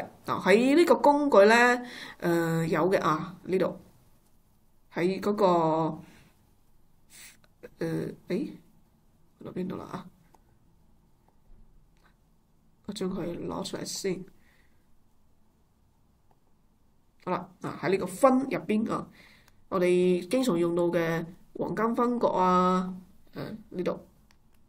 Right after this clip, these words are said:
睇嘛？黃金分割率啊，擴展啊，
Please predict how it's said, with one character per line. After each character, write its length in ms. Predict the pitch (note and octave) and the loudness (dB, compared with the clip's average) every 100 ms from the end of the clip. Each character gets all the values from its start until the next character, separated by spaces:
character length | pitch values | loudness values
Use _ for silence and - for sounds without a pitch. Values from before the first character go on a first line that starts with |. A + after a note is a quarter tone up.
| _ | _
睇 80 | F#3 | 0
嘛？ 220 | F#3+ F#3+ - - _ _ _ - - - | 0 -2 -12 -20 _ _ _ -20 -20 -18
黃 140 | - | -8
金 160 | F#3 A3 | -6 -2
分 160 | G#3+ | -2
割 100 | G#3 | -2
率 140 | - D#3 - | -2 -4 -6
啊， 400 | F3+ F#3 F3+ - - | -4 -4 -4 -8 -12
擴 240 | - F#3 F#3 | -6 -4 -2
展 300 | F#3 F#3+ A3 | 0 2 2
啊， 160 | G3 | 0